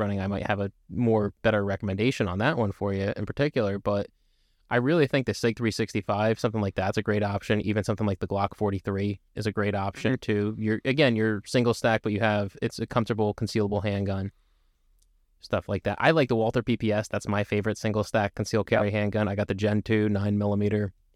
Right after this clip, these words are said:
Speaker 1: Thing is just, I mean, hell, my buddy hit it. Uh, you know, was hitting his mark at a hundred yards with it. Granted, it took a couple tries, but it was
Speaker 2: Yeah,
Speaker 1: impressive
Speaker 2: find
Speaker 1: to
Speaker 2: out,
Speaker 1: see.
Speaker 2: you know, where it's dropping, but
Speaker 1: Yeah.
Speaker 2: still, you put your guns through their paces so you know what they're capable of.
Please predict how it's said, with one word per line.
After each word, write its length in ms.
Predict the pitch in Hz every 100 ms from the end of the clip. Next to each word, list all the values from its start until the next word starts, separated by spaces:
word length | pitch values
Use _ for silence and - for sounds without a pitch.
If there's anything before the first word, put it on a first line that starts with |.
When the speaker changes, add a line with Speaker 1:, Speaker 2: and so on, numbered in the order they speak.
| -
Speaker 1:
Thing 160 | 107 101
is 140 | 98
just, 260 | - 95 - _ _
I 60 | 120
mean, 240 | 120 107 - -
hell, 200 | 127 104
my 120 | 117
buddy 240 | 107 113 107
hit 140 | 110
it. 100 | 107 -
Uh, 220 | 113 101 - -
you 100 | 110
know, 80 |
was 120 | 101 -
hitting 300 | 123 104 95 _ _ _ _
his 120 | 131 110
mark 280 | 113 110
at 80 | 101
a 40 | 95
hundred 220 | 101 95
yards 240 | 95 104
with 120 | 95 -
it. 140 | - -
Granted, 300 | 156 139 113
it 100 | 107
took 160 | 170 131
a 80 | - _
couple 200 | 113 98
tries, 360 | - 95 110 -
but 180 | 98 135
it 60 |
was 100 | 302
Speaker 2:
Yeah, 40 | 311
Speaker 1:
impressive 340 | - 170 -
Speaker 2:
find 140 | 139 131
Speaker 1:
to 60 |
Speaker 2:
out, 120 | 131 147
Speaker 1:
see. 60 |
Speaker 2:
you 160 | 135 147
know, 160 | 127
where 400 | 131 127 147 147 139
it's 240 | 110 -
dropping, 540 | - 117 139 - 127 147
but 200 | 117 113 -
Speaker 1:
Yeah. 120 | 147 147
Speaker 2:
still, 260 | 285 165 -
you 240 | 156 208
put 240 | - 202 160
your 160 | 165
guns 340 | 139 151 147 -
through 180 | 160
their 120 | 135 120
paces 400 | 165 165 120 -
so 100 | 131
you 140 | 123
know 200 | 123 135
what 260 | 123 120 -
they're 180 | 113 -
capable 540 | - 147 127 107 113 110
of. 160 | -